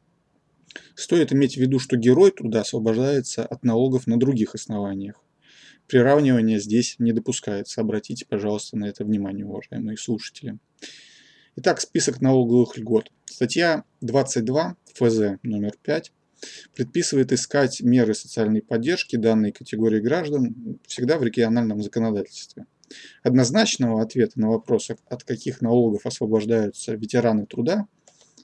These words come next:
дать невозможно, потому что мы не знаем, какой конкретно ветеран труда служи-, слушает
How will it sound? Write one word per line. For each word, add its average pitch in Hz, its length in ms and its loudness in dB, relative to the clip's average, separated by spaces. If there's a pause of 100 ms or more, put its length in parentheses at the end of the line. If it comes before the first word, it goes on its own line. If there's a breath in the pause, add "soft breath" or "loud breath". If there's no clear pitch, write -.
дать 139 260 4
невозможно, 139 640 2
потому 113 260 -8
что - 180 -4
мы 117 100 4
не 117 100 4
знаем, 131 300 0
какой 127 440 0 (120)
конкретно 117 460 -2
ветеран 107 460 -2
труда 135 300 -2
служи-, 123 480 -4
слушает 123 640 -8